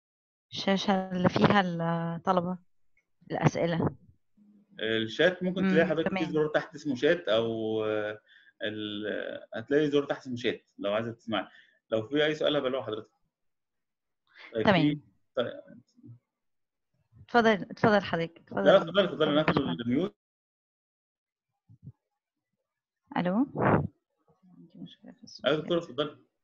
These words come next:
Speaker 1: هل كده الصوت مسموع؟
Speaker 2: آه، تمام، الصوت مسموع، اتفضلي.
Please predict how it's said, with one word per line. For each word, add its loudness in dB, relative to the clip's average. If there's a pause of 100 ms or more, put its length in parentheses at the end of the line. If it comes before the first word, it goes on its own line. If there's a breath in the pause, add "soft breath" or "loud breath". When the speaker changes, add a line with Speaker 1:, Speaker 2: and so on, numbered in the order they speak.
(4000)
Speaker 1:
هل -10
كده -2
الصوت -6
مسموع؟ -2 (840 soft breath)
Speaker 2:
آه، 4
تمام، 2
الصوت -14
مسموع، -6
اتفضلي. -6